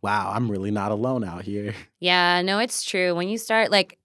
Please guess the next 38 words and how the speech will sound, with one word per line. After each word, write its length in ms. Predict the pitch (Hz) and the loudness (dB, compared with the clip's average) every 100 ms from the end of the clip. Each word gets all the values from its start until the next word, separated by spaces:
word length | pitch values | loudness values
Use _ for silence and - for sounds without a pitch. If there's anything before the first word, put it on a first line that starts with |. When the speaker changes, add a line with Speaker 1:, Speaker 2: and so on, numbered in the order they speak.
| _ | _
Speaker 2:
actually 340 | - 175 - 180 | -6 -4 -4 -4
being 300 | 170 175 185 | 0 0 0
in 100 | 165 | 0
L 120 | 156 | 0
A 120 | 151 | -2
for 100 | 156 | -2
the 60 | 170 | -4
past 320 | 185 170 170 | 0 -2 -2
few 140 | 185 180 | -6 -4
days, 380 | 175 185 196 | -2 -2 -2
like, 160 | 175 165 - | -2 -2 0
I 100 | 151 | 0
was 160 | 156 | 0
among 600 | 156 156 143 143 143 147 - _ _ | -2 -2 -2 -4 -8 -10 -16 _ _
two 220 | - 220 | -2 0
of 60 | 208 | 2
my 140 | 170 | 0
friends 300 | 156 151 147 | 0 -2 -2
who 60 | 151 | -4
are 100 | 135 | -4
very, 340 | 131 143 143 | -2 -2 -2
very 280 | 139 143 139 - | -4 -4 -4 -6
open 400 | 135 131 139 131 | -8 -6 -6 -6
about, 440 | - 139 120 117 | -4 -2 -2 -4
like, 320 | - 120 117 _ _ _ - | -6 -8 -8 _ _ _ -10
their 100 | 139 | -6
mental 260 | 135 156 | -6 -6
health 380 | 143 131 135 - | -2 0 -2 -4
and, 100 | 135 | -8
like, 180 | 123 92 | -6 -6
Speaker 1:
Mm-hmm. 60 | - | 0
Speaker 2:
how 140 | 143 | 0
they're 160 | 139 127 | 0 -2
actually 380 | 127 - 139 | -2 -4 -6
doing 440 | 127 135 143 165 190 | -6 -6 -4 -4 -4
and 120 | 180 | -2
how 160 | 156 160 | 0 0
they've 200 | 139 139 | 0 -4